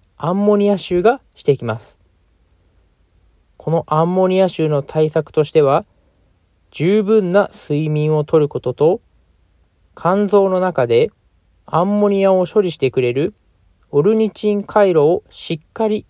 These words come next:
働かせるようになることが大事です。そのためには、オルニチンを多く含むシジミやしめじなどを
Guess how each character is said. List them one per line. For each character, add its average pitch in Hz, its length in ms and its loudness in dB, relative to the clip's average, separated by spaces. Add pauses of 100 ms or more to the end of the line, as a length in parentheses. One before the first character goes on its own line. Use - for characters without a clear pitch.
(460)
働 190 420 -2
か 190 80 -2
せ 190 160 -2
る 190 140 -2
よ 190 140 2
う - 20 -2
に 185 80 -4
な 185 100 0
る 180 80 0
こ 175 100 -6
と 180 120 -2
が 254 180 0 (300)
大 120 180 0
事 117 100 -10
で 98 100 -10
す。 - 200 -20 (1120)
そ - 80 -6
の 170 120 2
た 185 100 0
め 180 140 0
に 147 100 -2
は、 147 220 0 (520)
オ 139 140 2
ル 190 120 2
ニ 196 160 -2
チ 185 160 -6
ン 180 100 -2
を 175 180 0 (140)
多 233 220 4
く 143 120 -6
含 139 260 -6
む 135 220 -4 (520)
シ - 220 -8
ジ 160 140 -6
ミ 190 140 -2
や 135 260 -2 (420)
し - 240 -8
め 196 160 0
じ 190 120 -2
な 196 160 0
ど 170 140 4
を 196 120 0